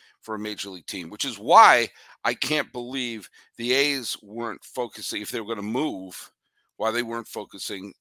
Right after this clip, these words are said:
on Nashville. I know some people say Nashville wants their own team. They don't wanna, uh, transplant the team. Pish posh.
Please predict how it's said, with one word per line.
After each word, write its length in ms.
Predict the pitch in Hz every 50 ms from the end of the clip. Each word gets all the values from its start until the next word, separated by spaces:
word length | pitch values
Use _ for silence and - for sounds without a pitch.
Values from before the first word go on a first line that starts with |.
| _ -
on 220 | 107 113 117 117
Nashville. 540 | 123 143 165 190 196 - - - - 87 - _ _ _ _ _ _ _ _ _ _ _ _ _ _ _ -
I 80 | - 110
know 160 | 120 131 131
some 180 | - - 127 110
people 300 | - 120 - 101 107 98
say 220 | - - 107 104
Nashville 480 | 98 104 107 113 117 - - 123 107 92
wants 200 | 92 87 - -
their 140 | 90 76 - -
own 220 | 127 135 139 135
team. 260 | - - 127 120 117 107
They 120 | 101 98
don't 220 | 95 95 85 82
wanna, 240 | 90 92 87 85 82 _ _ - -
uh, 120 | 95 90 85 -
transplant 500 | - 131 123 123 117 - - 113 104 -
the 80 | 104
team. 340 | 90 - - 110 104 101 95 - _ _ _ _ _ -
Pish 300 | - 220 196 - - - -
posh. 640 | - - 143 139 120 101 - - - - - -